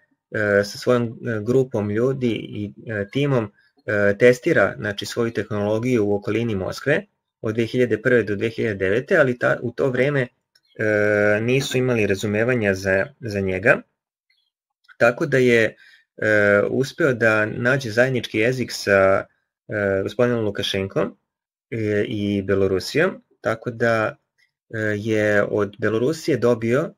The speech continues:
e, na poklon, e, prostor, e, gde sada, znači, ono, postoji, ovaj, e, Tehno Eko Park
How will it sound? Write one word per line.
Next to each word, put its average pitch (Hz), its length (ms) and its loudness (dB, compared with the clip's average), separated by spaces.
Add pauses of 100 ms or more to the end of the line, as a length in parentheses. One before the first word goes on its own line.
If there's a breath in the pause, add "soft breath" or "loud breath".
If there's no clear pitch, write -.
(440)
e, 113 60 -6 (480)
na 107 200 -4
poklon, 110 500 0
e, - 40 -12 (760)
prostor, 120 480 -2
e, - 960 -8
gde 110 380 0
sada, 110 380 -2
znači, 101 320 -2
ono, 104 260 -4
postoji, 101 640 -2 (320)
ovaj, 98 840 0
e, - 80 -4 (540)
Tehno 110 300 -4
Eko 104 220 -8
Park 143 260 2